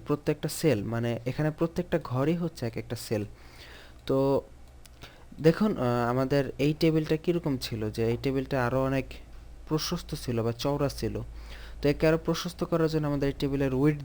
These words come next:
দিতে হবে। উইডথ মিন্স প্রশস্ত, তো আমরা ডাব্লিউ আই ডি টি এইচ উইডথ দিয়ে দেই। খেয়াল করুন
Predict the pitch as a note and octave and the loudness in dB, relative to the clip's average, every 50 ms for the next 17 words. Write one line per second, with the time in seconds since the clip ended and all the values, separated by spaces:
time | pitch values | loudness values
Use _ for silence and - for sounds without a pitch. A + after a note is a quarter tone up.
0 | B2+ C3 A#2+ - A#2 A#2 A#2 A#2 - E3 A#3+ - - - - - - - - - | 0 0 0 0 -2 -4 -4 -2 -2 -2 -2 -2 -4 -12 -16 -16 -16 -16 -18 -18
1 | - - - - - - - - - - - - C3 D3 D#3+ D#3 - E3+ F3 F#3 | -18 -18 -18 -18 -18 -18 -20 -20 -20 -12 -4 0 2 2 2 2 2 4 4 4
2 | G3+ G3+ - - - - - B2+ C3 - - D3+ D3 - - - G#2+ D3+ A3 - | 4 2 -2 -6 -8 -4 -2 -2 -2 -2 -2 -6 -6 -6 -2 0 0 0 0 -4
3 | - - - - - - - - A2 A2 A2+ A2+ A#2 A#2 A#2 A#2 A2+ A2+ A2 A2+ | -10 -18 -20 -20 -20 -10 -4 -2 -2 -2 0 -2 0 0 0 0 0 0 0 -2
4 | A2+ A2+ A#2 B2+ C3 C3 B2+ B2+ B2 A#2+ B2 A#2+ C#3+ D#3+ - - - C#3+ - - | -2 -2 -2 -2 -4 -2 -2 -2 -2 -2 -2 -2 -2 -4 -4 -6 -6 -6 -4 -2
5 | A2 B2 D#3+ G3 - - - - - - - - - - - - A#2+ B2+ C3+ C3+ | -2 0 0 -2 -4 -8 -14 -14 -14 -18 -20 -20 -18 -14 -6 -2 0 2 2 2
6 | - - - - - - - A#2+ A#2 B2+ B2 A#2 A2+ B2 D#3 A3+ - - - - | 0 -4 -12 -12 -12 -10 -8 -6 -2 0 0 0 0 -2 -2 -4 -4 -10 -18 -20
7 | - - - - - - - - - B2 A#2 - - D#3 G3 | -20 -20 -20 -20 -18 -14 -8 -4 -4 -4 -2 -2 -2 -2 -2